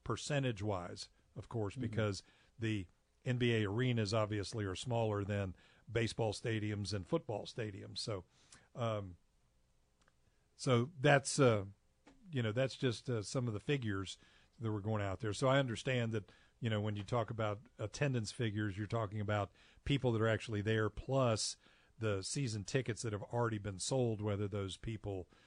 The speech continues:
Speaker 1: show up or not. So I wanna get to, real quick before we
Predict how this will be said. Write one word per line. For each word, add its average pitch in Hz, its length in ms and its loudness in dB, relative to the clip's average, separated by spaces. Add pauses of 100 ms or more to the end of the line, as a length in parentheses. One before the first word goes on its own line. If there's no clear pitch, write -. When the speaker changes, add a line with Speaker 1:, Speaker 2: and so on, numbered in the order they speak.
Speaker 1:
show 107 380 0
up 101 240 -2 (100)
or 95 260 -6
not. 92 400 -10 (520)
So 135 280 8
I 143 80 6
wanna 180 220 6
get 170 280 4
to, 156 280 6
real 147 180 8
quick 156 300 6
before 143 300 4
we 127 280 2